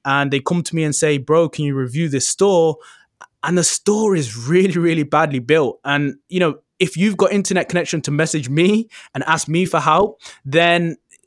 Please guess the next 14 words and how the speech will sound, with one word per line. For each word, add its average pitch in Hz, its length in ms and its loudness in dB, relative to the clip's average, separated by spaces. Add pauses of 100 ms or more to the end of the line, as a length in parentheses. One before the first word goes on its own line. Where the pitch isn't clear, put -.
(140)
there's 175 260 2
no 196 220 4
reason 175 380 0
as 156 140 0
to 156 100 -6
why 156 140 2
you 156 120 -2
shouldn't 170 280 -2
have 147 180 -4
went 151 300 -2
and 143 200 -6
watched 156 300 -2
a 156 60 -2
YouTube, 151 420 -4